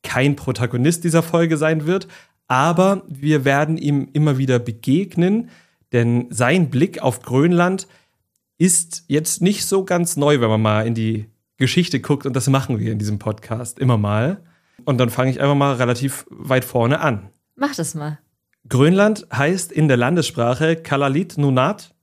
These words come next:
Speaker 1: und ist ein selbstverwalteter Bestandteil des Königreichs Dänemark. Kalalit Nunaat bedeutet Land der Kalalit und das ist eben das indigene Volk Grönlands.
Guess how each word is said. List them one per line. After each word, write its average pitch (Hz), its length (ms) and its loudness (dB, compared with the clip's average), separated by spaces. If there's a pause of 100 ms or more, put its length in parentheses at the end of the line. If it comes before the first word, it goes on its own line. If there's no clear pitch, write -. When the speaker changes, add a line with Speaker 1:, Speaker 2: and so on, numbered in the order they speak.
(100)
Speaker 1:
und 127 600 -2
ist 127 120 -4
ein 123 140 0
selbstverwalteter 131 760 0
Bestandteil 127 600 -2
des 120 160 -4
Königreichs 127 760 -4
Dänemark. 127 600 0 (540)
Kalalit 139 480 0
Nunaat 139 380 0
bedeutet 131 520 0
Land 123 480 -4
der 135 220 0
Kalalit 127 760 -2
und 131 320 -4
das 135 220 -2
ist - 320 -6
eben 123 180 0
das 113 220 -2
indigene 123 480 0
Volk 113 400 -2 (480)
Grönlands. 113 760 -2